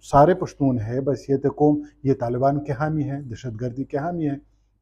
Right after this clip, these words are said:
क्योंकि मजहबी है, मजहब को पसंद करते हैं वगैरह वगैरह। जैसे इस पे पहले मैंने बात की कि वो,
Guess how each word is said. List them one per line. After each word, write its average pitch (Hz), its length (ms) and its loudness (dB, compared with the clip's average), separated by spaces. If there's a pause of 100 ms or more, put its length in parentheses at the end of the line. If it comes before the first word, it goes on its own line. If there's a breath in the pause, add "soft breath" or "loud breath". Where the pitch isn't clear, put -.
(100)
क्योंकि 135 240 -2
मजहबी 135 420 0
है, 127 280 -2
मजहब 120 300 -10
को - 260 -20
पसंद 135 300 -8
करते 131 280 -6
हैं 135 80 -6
वगैरह 175 280 -2
वगैरह। 110 340 -10 (440 soft breath)
जैसे 143 220 0
इस 131 80 -2
पे - 120 -4
पहले 135 240 0
मैंने 127 240 -2
बात 123 340 -4
की 123 180 -4
कि 120 200 -4
वो, 123 400 -4